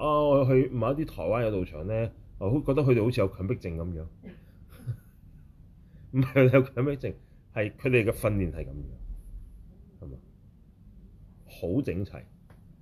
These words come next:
好仔細，好 detail，係嘛？譬如佢個座墊，有啲道場，有好多道場，啲台灣都係，好多道場個座墊有佢哋自己嗰個 logo 喺度，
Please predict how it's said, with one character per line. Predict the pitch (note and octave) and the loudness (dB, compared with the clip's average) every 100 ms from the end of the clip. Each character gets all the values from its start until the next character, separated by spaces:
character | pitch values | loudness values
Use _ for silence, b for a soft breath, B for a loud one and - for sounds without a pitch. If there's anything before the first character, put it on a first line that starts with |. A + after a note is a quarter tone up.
| - - - - - - | -20 -20 -20 -20 -20 -16
好 | - F2+ A#2 | -4 -2 -2
仔 | - C#2+ | -4 -12
細， | D#2 C2+ B1 - - | -12 -14 -18 -20 -12
好 | F2+ | -12
detail， | F2+ F#2+ - - - - - - - - | -8 -10 -10 -20 -20 -20 -20 -20 -20 -16
係 | |
嘛？ | D#2+ - b b - | -16 -16 b b -2
譬 | C#3+ C3+ F2+ | 4 4 4
如 | G2 | 0
佢 | |
個 | A2 A2+ | 0 0
座 | - A2+ F2+ F#2 | -2 -4 0 0
墊， | G2+ F#2+ D2 | -2 -6 -4
有 | F2 | -4
啲 | A2+ | -2
道 | C3 E2 | -2 -4
場， | E2+ C#2+ C2 - | -8 -14 -16 -16
有 | - | -8
好 | F#2 | -4
多 | A#2 | -4
道 | G2 | -4
場， | D#2 | -8
啲 | D2+ | -10
台 | - | -8
灣 | D#2+ | -6
都 | G2 | -6
係， | F2+ C2 b b b | -6 -10 b b b
好 | A#2+ | -2
多 | E3 | -2
道 | C#3 | -2
場 | F#2+ E2 | -4 -6
個 | D#2 B2 | -6 -6
座 | - G#2 F#2 | -2 0 0
墊 | G2 G2+ | -2 -2
有 | F2+ E2+ | 0 -2
佢 | - F2+ | -4 -8
哋 | F2 D#2 | -6 -8
自 | - D2+ | -12 -12
己 | D2+ E2+ | -8 -8
嗰 | F#2 | -8
個 | F2+ D#2 D2 D2 - - - - B2 | -10 -10 -8 -10 -14 -20 -20 -8 -2
logo | A#2+ - D#2 | -2 -4 -8
喺 | D#2 | -8
度， | C2+ | -12